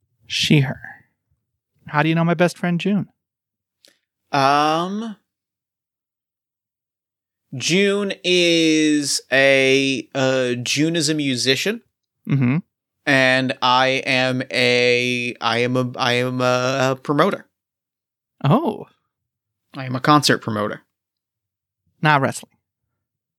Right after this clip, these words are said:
Speaker 2: Eh, I've put on a show or two.
Speaker 1: <laughs> Look, I know you, Jeff.
Speaker 2: Look, I get, I, I,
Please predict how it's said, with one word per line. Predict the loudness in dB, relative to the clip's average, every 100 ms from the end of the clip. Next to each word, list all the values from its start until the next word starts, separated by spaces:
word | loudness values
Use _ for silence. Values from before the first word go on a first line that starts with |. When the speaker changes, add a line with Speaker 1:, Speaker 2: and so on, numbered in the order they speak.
| _ _ _ _ -12 -6
Speaker 2:
Eh, | -4 0
I've | -2 2
put | 0
on | 2
a |
show | 2 2
or | 0
two. | 0 -6 -6 _ _ -4
Speaker 1:
<laughs> | -2 -2 -4 -8 _ -16 _ _ _ _ _ _ _ _ _ _ 0
Look, | 2
I | 4
know | 2
you, | 0
Jeff. | -8 -12 -14 _ _ _ _ _
Speaker 2:
Look, | -4 0
I | 0
get, | 0 -2 0
I, | 0
I, | 0 -2 -2